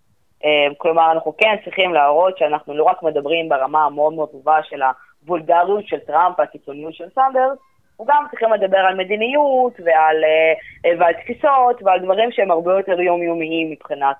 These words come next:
ארצות הברית עצמה. אז אני גם חושבת שגם אפילו בתוך המפלגה הדמוקרטית, אנחנו נראה הרבה קולות שהם, אה, הרבה יותר... אה, אה,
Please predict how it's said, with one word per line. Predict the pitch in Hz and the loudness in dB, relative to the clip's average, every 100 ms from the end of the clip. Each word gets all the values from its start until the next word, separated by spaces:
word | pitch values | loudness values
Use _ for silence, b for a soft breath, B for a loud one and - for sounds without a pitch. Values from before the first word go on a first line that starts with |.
| - | -6
ארצות | 135 - 143 | -6 -8 -10
הברית | 131 135 131 | -8 -8 -10
עצמה. | - - 127 - _ _ _ _ - | -14 -8 -6 -8 _ _ _ _ 0
אז | 170 165 151 | 2 0 -2
אני | 156 170 | -4 -2
גם | 170 | -6
חושבת | - 175 233 247 | -8 -2 0 0
שגם | 185 208 233 - | 0 0 0 -2
אפילו | - 262 180 | -2 -2 0
בתוך | 180 185 | -2 -2
המפלגה | 190 180 180 190 | -2 -2 0 2
הדמוקרטית, | 196 196 208 240 254 247 247 | 0 -4 -2 0 0 -2 -2
אנחנו | 175 170 170 | -4 -6 -4
נראה | 170 170 175 | -2 2 2
הרבה | 170 175 | 0 -2
קולות | 160 151 160 - | 0 0 0 -2
שהם, | 156 143 143 _ _ _ _ - | -4 -4 -10 _ _ _ _ -4
אה, | 147 139 135 | 0 2 2
הרבה | 143 143 165 | 0 0 0
יותר... | 170 165 156 156 156 | 2 2 2 2 2
אה, | 160 143 131 127 - - | 2 2 0 -2 -10 -10
אה, | 135 131 127 50 | -8 -8 -10 -14